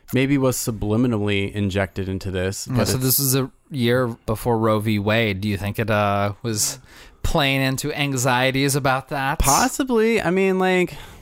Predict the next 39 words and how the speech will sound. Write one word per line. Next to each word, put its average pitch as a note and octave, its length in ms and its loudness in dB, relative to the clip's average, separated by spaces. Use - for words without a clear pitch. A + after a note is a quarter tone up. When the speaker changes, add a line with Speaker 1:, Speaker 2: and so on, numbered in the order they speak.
Speaker 1:
I D#3 80 0
don't D3 140 0
know. A2 140 2
I'm A#2 100 2
not C3 140 2
a B2+ 40 2
woman, A2 360 0
but A2+ 200 0
I, B2 180 0
I A#2+ 40 0
definitely C#3 380 0
believe A#2 320 -2
that A2 100 -2
there A2 160 0
is A2+ 100 -2
a G#2 60 0
fear A#2 400 2
of, G#2+ 500 -2
for B2 260 0
women, A2+ 340 2
of G#2 300 -6
just A2+ 220 -8
not G#2 240 -2
being A2+ 240 2
believed. G2+ 640 -2
Hashtag F#2+ 440 -4
Speaker 2:
Kavanaugh. G2+ 520 0
Speaker 1:
Kavanaugh. A2 540 2
Piece - 240 -20
of - 40 -20
shit. - 300 -6
So, D3 380 2
I C#3 100 0
mean, D#3 380 2
she's G3 340 0
telling F3+ 400 0
the C#3+ 80 0
doctor, C#3 500 -2
"No, A2+ 600 0